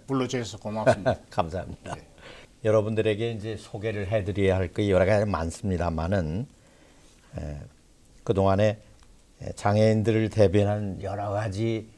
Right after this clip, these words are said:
Speaker 2: 에, 화제 가운데, 에, 우리 김낙환 회장이 열정적으로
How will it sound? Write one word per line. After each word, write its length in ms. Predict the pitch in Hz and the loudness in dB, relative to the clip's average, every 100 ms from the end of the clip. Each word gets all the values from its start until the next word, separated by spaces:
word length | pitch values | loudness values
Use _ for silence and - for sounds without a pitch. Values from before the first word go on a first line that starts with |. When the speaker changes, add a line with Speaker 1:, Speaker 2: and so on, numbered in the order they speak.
| - _ _ - | -20 _ _ -16
Speaker 2:
에, 360 | 71 73 - - - | -14 -14 -16 -18 -18
화제 280 | - 104 95 | -8 -4 -4
가운데, 600 | 82 82 80 76 78 69 - - - - _ | -4 -4 -4 -4 -6 -6 -10 -20 -20 -20 _
에, 60 | 131 - - - - - _ - - _ | -18 -18 -20 -20 -20 -20 _ -20 -20 _
우리 340 | 85 87 78 - - | -10 -6 -6 -8 -4
김낙환 640 | 113 107 104 - 113 101 92 | 2 4 2 0 -2 -2 -2
회장이 580 | 104 90 90 98 87 - - - - - | -2 0 0 -2 -4 -8 -18 -20 -20 -2
열정적으로 1160 | 95 107 104 - 110 113 107 104 107 117 117 | 2 2 0 0 2 2 0 -2 -2 -2 -2